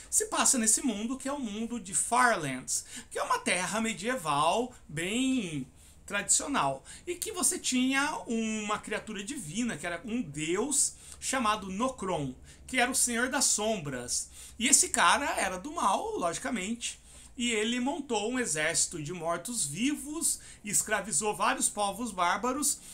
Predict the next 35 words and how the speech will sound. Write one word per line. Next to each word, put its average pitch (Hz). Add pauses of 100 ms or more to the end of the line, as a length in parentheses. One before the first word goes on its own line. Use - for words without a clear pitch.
(140)
e 247
começou 269
a -
marchar 247 (260)
pra 220
dominar 220
a 180
Farlands. 196 (480)
Durante 285
muito -
tempo, 247
os -
reinos 247
da 185
Farlands 190
não 233
tiveram 240
como 233 (240)
fazer 208
frente 220
aos 220
exércitos 208
do 208
Nokron. 220 (500)
Até -
que 349
um 330
grupo 294
de 233 (420)
aventureiros, 220
um 226
grupo 220
pequeno 254
de 175
aventureiros, 214